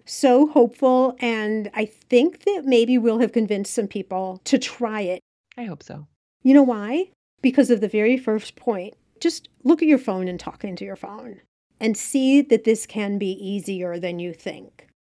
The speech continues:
Speaker 1: And you don't have to be so perfected as we see on the movies or as we see on other people's videos, because they did all this behind the scenes stuff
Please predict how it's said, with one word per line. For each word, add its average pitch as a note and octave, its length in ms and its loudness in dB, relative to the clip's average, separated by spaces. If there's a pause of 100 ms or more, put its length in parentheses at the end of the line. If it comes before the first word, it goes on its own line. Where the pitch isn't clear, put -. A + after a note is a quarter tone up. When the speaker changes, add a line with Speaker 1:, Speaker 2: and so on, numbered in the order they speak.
(120)
Speaker 1:
And G#3+ 220 -4
you G#3 80 -4
don't G3 220 -4
have A3+ 200 -4
to B3 80 -2
be A3 140 -4
so G3 200 -4
perfected G#3 800 -6 (140)
as G3+ 320 -4
we A3 100 -4
see G#3 240 -2
on A3+ 180 2
the A#3+ 60 6
movies A#3 680 2 (320)
or A3 140 -2
as G#3 180 0
we A3+ 120 2
see A#3 240 -2
on G#3+ 120 -4
other G#3 160 -6
people's G#3 380 -8
videos, F#3+ 560 -6
because G#3+ 280 -6
they A3+ 200 0
did B3 140 0
all A3+ 120 -2
this A3 160 -4
behind A3 400 -8
the G#3 60 -6
scenes G#3 460 -8
stuff F#3+ 300 -10